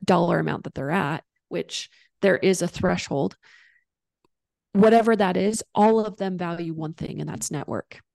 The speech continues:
They know that their network is their net worth. So their number one value for all of them across the board, I don't even have to guess, is that I'm coming to this mastermind to get to know other people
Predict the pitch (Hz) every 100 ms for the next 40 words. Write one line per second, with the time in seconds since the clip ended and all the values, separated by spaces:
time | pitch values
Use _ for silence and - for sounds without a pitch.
0 | _ _ _ _ - 226 220 208 208 214
1 | 214 262 277 220 - - 196 185 175 175
2 | 190 214 - 185 165 165 160 - - 156
3 | - - _ _ _ - - 214 214 220
4 | 208 214 226 269 233 220 202 156 143 -
5 | 196 - 180 185 180 165 143 - - -
6 | - - - 170 190 202 190 185 165 -
7 | - - - - - - _ _ _ _
8 | 202 202 185 180 - 175 190 190 190 190
9 | 185 180 - 147 160 - - - - _
10 | _ _ - 190 175 180 - 185 143 110
11 | - 160 160 196 - - - - -